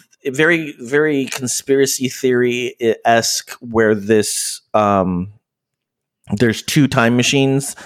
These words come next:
The good guys have one and the bad guys have another. And the good guys have to figure out where in time the bad guys went because they're trying to alter time to make it the way they want it to be.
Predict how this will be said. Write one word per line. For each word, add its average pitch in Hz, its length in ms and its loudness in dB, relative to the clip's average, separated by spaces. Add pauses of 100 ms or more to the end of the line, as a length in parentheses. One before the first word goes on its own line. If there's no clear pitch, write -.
(200)
The 104 80 -8
good 113 180 0
guys 120 260 0
have 110 220 0
one 120 240 0
and 101 140 -6
the 92 40 -8
bad 101 280 2
guys 107 240 2
have 104 180 2
another. 107 340 4
And 101 240 -4
the 95 60 -4
good 107 240 -6
guys 107 280 0
have 104 200 -2 (240)
to 98 140 -6
figure 123 420 -2
out 107 260 0
where 120 360 2
in 117 100 0
time 110 360 0
the 98 60 -2
bad 101 240 2
guys 101 240 2
went 110 280 2 (340)
because 101 180 -4
they're 92 120 0
trying 104 300 -2
to 92 300 0 (600)
alter 131 340 4
time 110 420 2
to 107 140 -2
make 104 260 0
it 98 240 0 (200)
the 113 100 2
way 92 240 2
they 92 240 2
want 95 220 0
it - 120 -10
to 101 100 -2
be. 95 520 -6